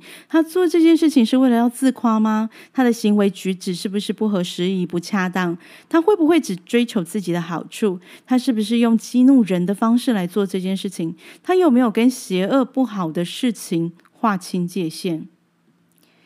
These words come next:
透过观察一个人的行为当中，是不是具备了四到七节当中所描述的那些特质，来了解一个人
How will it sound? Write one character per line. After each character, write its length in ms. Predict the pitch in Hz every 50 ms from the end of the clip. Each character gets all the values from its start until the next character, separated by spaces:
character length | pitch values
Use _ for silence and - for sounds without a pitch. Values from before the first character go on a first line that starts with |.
| _ _ _ _ _ _ _
透 180 | - 320 311
过 260 | 262 - 302 294 285 277
观 240 | 277 302 302 302
察 160 | 302 - 247 202
一 80 | 220
个 140 | 214 - 220
人 160 | 208 202 190
的 100 | 185 190
行 300 | 208 - - - 190 214
为 140 | 233 226 214
当 220 | 220 214 214 220
中， 280 | 220 233 220 220 226 240
是 140 | 233 - 240
不 100 | 196 208
是 160 | - - 214
具 340 | 180 - - - 247 247 220
备 300 | 185 - 226 214 214 202
了 320 | 190 185 185 180 180 180 - - - - _
四 400 | _ - - - - 302 302 269
到 240 | 220 233 247 240 226
七 380 | 220 - - - - 262 262 254
节 260 | 240 - 214 185 185
当 200 | 180 202 208 220
中 240 | 214 233 214 220 233
所 200 | 226 - 196 175
描 280 | 170 170 170 170 -
述 180 | 190 - 233 233
的 120 | 202 202
那 120 | 196 208 208
些 140 | - 208 202
特 320 | - - - 247 226 208
质， 420 | 180 - - - 175 175 180 196 185 - - - _
来 140 | 196 190 185
了 200 | 180 180 185 190
解 260 | - 202 185 175 180 -
一 80 | - 202
个 160 | - 208 190
人 320 | 185 180 175 175 180 196